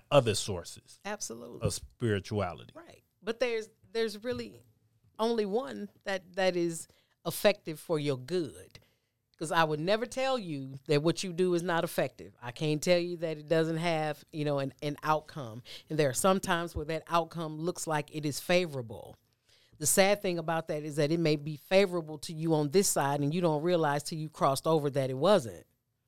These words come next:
Speaker 1: Well, it, it's a false sense of, um, stabilization.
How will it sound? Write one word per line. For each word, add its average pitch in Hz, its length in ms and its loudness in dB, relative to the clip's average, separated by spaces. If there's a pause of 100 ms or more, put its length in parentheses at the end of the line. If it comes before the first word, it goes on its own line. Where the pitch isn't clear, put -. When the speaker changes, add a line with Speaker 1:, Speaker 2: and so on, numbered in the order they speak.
(140)
Speaker 1:
Well, 143 280 6
it, 160 180 2
it's 160 180 6
a 117 80 8
false 147 380 10
sense - 500 2
of, 107 480 4 (380)
um, 104 180 4
stabilization. 113 920 4